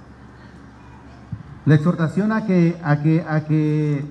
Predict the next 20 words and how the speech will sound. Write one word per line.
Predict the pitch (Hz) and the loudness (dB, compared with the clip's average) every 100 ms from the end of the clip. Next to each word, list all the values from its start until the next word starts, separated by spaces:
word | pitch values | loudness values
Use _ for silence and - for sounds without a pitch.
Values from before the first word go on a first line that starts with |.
| - | -8
veamos | 143 165 175 214 214 190 | 0 2 2 0 -2 -2
que | 170 | -2
los | 160 - | -2 -2
tiempos | 196 196 185 - | -2 -2 -4 -2
se | 170 | -4
acercan, | 147 175 196 - 160 127 - - - - - - | 0 0 -2 -2 -2 -2 -6 -14 -20 -20 -2 4
que | |
los | 175 175 | 4 4
tiempos | 185 180 170 | 0 0 0
se | |
están | 175 185 170 175 | 0 -2 -2 2
volviendo | 170 190 180 | 4 4 2
muy | 165 190 | 2 2
difíciles, | 240 202 - 208 - 180 139 - - - - - - - - - - - - - | 2 0 2 2 2 0 0 -2 -10 -18 -20 -20 -20 -20 -20 -20 -20 -20 -8 -4
es | 165 | 0
precisamente | 196 180 170 185 160 165 160 156 | 2 2 2 0 0 -2 -2 -2
eso, | 156 - | -2 -4
para | 147 139 143 | -4 -2 -2
que | 151 | -2
despertemos, | 147 - 139 - 151 156 151 | -4 -4 -6 -4 -2 -2 -2